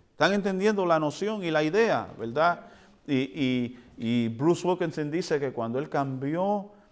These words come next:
su, su actitud y, y se dio cuenta, "Wow, es verdad, esto no se trata, es de ellos, yo estoy aquí para servirle a ellos", pues, eh, como que se removió todo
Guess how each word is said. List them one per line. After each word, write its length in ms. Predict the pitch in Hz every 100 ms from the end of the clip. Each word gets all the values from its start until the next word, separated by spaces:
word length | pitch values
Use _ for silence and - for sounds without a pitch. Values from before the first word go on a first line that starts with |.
| _
su, 640 | - - 143 131 123 123 -
su 260 | - 139
actitud 720 | 123 123 135 120 - 196 220 220 - - _ _ _
y, 320 | 123 113 113 135
y 140 | 110
se 140 | -
dio 220 | 120 156 165
cuenta, 300 | 190 180 123
"Wow, 400 | 127 165 147 139
es 120 | 143
verdad, 380 | 156 175 185 143
esto 220 | - 156
no 120 | 151
se 140 | 160
trata, 240 | 151 156 151
es 220 | 156 160
de 300 | 165 156 185
ellos, 100 | 170
yo 80 | 147
estoy 220 | 151 170
aquí 180 | 160 180
para 240 | 160 143
servirle 560 | 135 139 127 165 180 170
a 100 | 160
ellos", 600 | 233 214 151 127 - - _ _ _ _ -
pues, 320 | 101 98 -
eh, 160 | 113 101
como 280 | 113 104 101
que 100 | 104
se 160 | 107
removió 640 | 101 107 107 101 104 131 127
todo 580 | 131 127 123 107 -